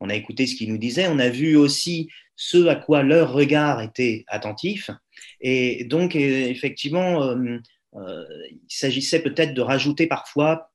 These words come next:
par endroits, par petites touches, euh, quelques éléments visuels, quelques éléments, euh, sensibles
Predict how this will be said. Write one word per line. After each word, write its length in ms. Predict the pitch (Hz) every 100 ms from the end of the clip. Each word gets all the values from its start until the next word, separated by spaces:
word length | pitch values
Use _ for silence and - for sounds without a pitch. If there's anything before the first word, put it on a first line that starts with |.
| _
par 160 | 127 117
endroits, 320 | 131 131 156
par 140 | - -
petites 280 | 123 123
touches, 400 | - 180 - - - - _ 117
euh, 160 | 117
quelques 420 | 113 165 165 135
éléments 320 | 135 135 135 131
visuels, 600 | 131 123 143 160 165 156
quelques 480 | 135 123 127 120
éléments, 540 | 127 123 123 131 135 123
euh, 80 | 117
sensibles 720 | - 131 - 170 151 113 113